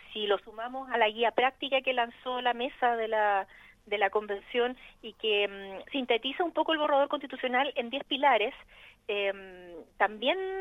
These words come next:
hay, hay, hay cuestionamientos en torno a si se está informando o se está, em, tratando de influir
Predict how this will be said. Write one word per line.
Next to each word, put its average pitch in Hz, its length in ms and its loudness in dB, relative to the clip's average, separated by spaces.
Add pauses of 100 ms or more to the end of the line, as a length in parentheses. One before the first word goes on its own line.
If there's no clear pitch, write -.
(440)
hay, 294 320 2
hay, 262 540 -2
hay 262 140 2
cuestionamientos 285 680 -2
en 320 100 -4
torno 294 300 2
a 254 280 2
si 277 200 -4 (360)
se 233 60 -16
está 233 180 0
informando 254 640 -2 (200)
o 214 140 -4
se 233 120 -8
está, 262 440 4 (260)
em, 202 840 -2
tratando 247 380 2
de 262 80 -4
influir 247 440 -6